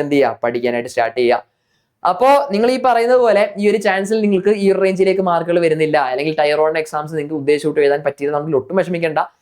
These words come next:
നമുക്ക് നെക്സ്റ്റ് നോട്ടിഫിക്കേഷൻസ് എന്ത് ചെയ്യുന്നുണ്ട്, വരുന്നുണ്ടല്ലേ? അപ്പോ ഇത്തവണ കിട്ടാത്തവരാണെങ്കിലും ഇനി ആദ്യമായിട്ട് ഫ്രഷ് ആയിട്ട് പഠിച്ച് ഈ എക്സാംസ് ക്രാക്ക് ചെയ്യാൻ ആഗ്രഹിക്കുന്നവരാണെന്നുണ്ടെങ്കിലും നിങ്ങൾക്ക് എല്ലാം വേണ്ടിയുള്ള എക്സ്ക്ലൂസീവ് ബാച്ച്, നമ്മുടെ സി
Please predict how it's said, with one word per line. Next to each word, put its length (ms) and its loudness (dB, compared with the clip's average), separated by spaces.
നമുക്ക് 240 0
നെക്സ്റ്റ് 280 -4
നോട്ടിഫിക്കേഷൻസ് 640 0
എന്ത് 80 -2
ചെയ്യുന്നുണ്ട്, 320 0
വരുന്നുണ്ടല്ലേ? 500 0
അപ്പോ 140 0
ഇത്തവണ 340 0
കിട്ടാത്തവരാണെങ്കിലും 760 -2
ഇനി 160 -2
ആദ്യമായിട്ട് 400 0
ഫ്രഷ് 260 -4
ആയിട്ട് 160 -2
പഠിച്ച് 320 -4
ഈ 80 0
എക്സാംസ് 400 -4
ക്രാക്ക് 320 -2
ചെയ്യാൻ 260 2
ആഗ്രഹിക്കുന്നവരാണെന്നുണ്ടെങ്കിലും 1080 0
നിങ്ങൾക്ക് 240 2
എല്ലാം 340 0
വേണ്ടിയുള്ള 300 2
എക്സ്ക്ലൂസീവ് 420 -2
ബാച്ച്, 200 0
നമ്മുടെ 220 -4
സി 100 -8